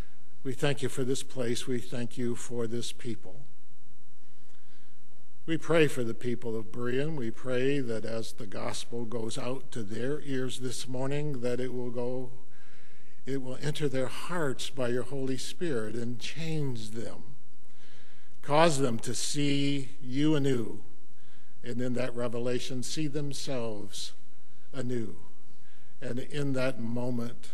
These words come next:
realize how much, how very, very much they owe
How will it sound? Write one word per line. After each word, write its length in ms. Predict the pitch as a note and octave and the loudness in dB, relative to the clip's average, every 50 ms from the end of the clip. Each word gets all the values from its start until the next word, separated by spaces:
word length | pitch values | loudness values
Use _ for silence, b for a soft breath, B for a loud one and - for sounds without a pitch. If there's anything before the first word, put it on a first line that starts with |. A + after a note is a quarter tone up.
| - - | 0 0
realize 800 | A#2 B2 B2+ B2+ B2 B2 A#2+ B2 A#2+ A#2+ A#2+ A#2+ A#2+ - - - - - - - - - | 0 0 0 0 0 0 0 0 0 0 0 0 0 0 0 0 0 0 0 0 0 0
how 200 | - A#2+ A#2+ B2 | 0 0 0 0
much, 540 | B2 B2 B2 C3 B2+ A#2+ A#2+ A#2 - - - - - | 0 0 0 0 0 0 0 0 0 0 0 0 0
how 220 | A2 B2 B2+ A#2 A2+ G#2+ G2+ | 0 0 0 0 0 0 0
very, 420 | A#2+ B2 B2+ B2+ B2+ C3 B2+ B2+ | 0 0 0 0 0 0 0 0
very 400 | B2 G#2+ G#2+ A#2 B2 A#2+ A#2+ B2 | 0 0 0 0 0 0 0 0
much 600 | A#2+ A2+ A2 A2 G2+ G2 G2 - - - - - - - - B B B B B B B B B B B B B B B B B B - - - | 0 0 0 0 0 0 0 0 0 0 0 0 0 0 0 B B B B B B B B B B B B B B B B B B 0 0 0
they 220 | G#2 A#2 A2+ A2+ - | 0 0 0 0 0
owe 320 | - A#2 A#2 G#2+ G#2+ G#2+ | 0 0 0 0 0 0